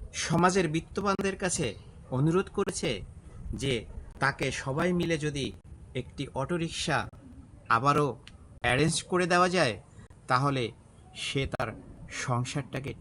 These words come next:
টিকিয়ে রাখতে সক্ষম হবে। সে হয়তো পূর্বের ন্যায় একটু জীবনযাপন করতে পারবে। প্রিয় দর্শক, আমরা বিভিন্ন সময় বিভিন্নভাবে বিলাসিতার মাধ্যমে আমরা অনেক পয়সা, অনেক টাকা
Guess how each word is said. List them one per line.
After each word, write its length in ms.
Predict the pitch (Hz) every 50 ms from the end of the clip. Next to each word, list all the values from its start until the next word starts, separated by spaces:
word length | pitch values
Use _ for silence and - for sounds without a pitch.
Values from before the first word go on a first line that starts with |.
| - -
টিকিয়ে 340 | - 120 113 - 131 131 131
রাখতে 300 | 123 120 - - - - 117
সক্ষম 460 | - - 120 104 - - - 113 107
হবে। 260 | 107 104 104 98 101 - - - - - - - - - - - - - - - -
সে 160 | - - 139
হয়তো 420 | 135 127 131 131 127 127 - 127 120 107 - - - - - - - - -
পূর্বের 400 | - 139 151 147 143 156 160 147
ন্যায় 300 | 151 147 147 135 123 104 - - - - - - - - - - - - - - - - -
একটু 380 | 127 120 - - - - 127 113
জীবনযাপন 680 | 101 117 127 123 127 127 127 123 123 113 - 123 117 - -
করতে 260 | 117 107 - - 117
পারবে। 320 | 104 113 110 104 98 98 98 98 - - - - - - - - - - - -
প্রিয় 140 | 160 175
দর্শক, 440 | - 175 175 175 - - 220 202 160 - - - - - - - - - - -
আমরা 360 | 160 185 196 202 196 190 170
বিভিন্ন 360 | 143 147 160 - 220 226 220 226
সময় 400 | 208 - 220 196 190 180 151 127 107 - - - - - 123
বিভিন্নভাবে 720 | 127 175 196 208 208 208 202 190 185 180 175 165 160 143 123 - - - - - - - 117
বিলাসিতার 560 | 160 175 202 214 202 - 226 - 233 220 220
মাধ্যমে 480 | 202 196 185 165 151 - 175 165 156 139 113 101 - - -
আমরা 220 | - 139 147 151 143 - -
অনেক 280 | - - 151 175 165 156 - - - -
পয়সা, 360 | - 143 151 156 151 - 170 131
অনেক 320 | 123 - - 131 139 147 135 - - -
টাকা 280 | - 131 131 - 139